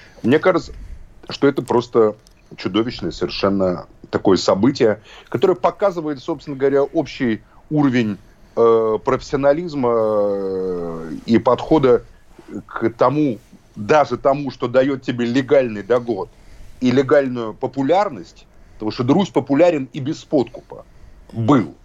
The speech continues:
После этой истории, я думаю, его популярность закончится.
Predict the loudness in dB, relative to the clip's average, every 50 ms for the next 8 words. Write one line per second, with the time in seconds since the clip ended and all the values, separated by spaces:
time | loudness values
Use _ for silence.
0 | _ _ -20 -20 _ -2 0 0 2 2 2 2 2 2 0 -2 -2 0 2 2
1 | 2 4 2 2 2 2 0 0 0 0 0 2 0 0 -2 -4 -4 0 2 2
2 | 2 2 -2 -6 -4 -2 -2 -2 -2 -4 -10 -12 -14 -18 -20 -20 -20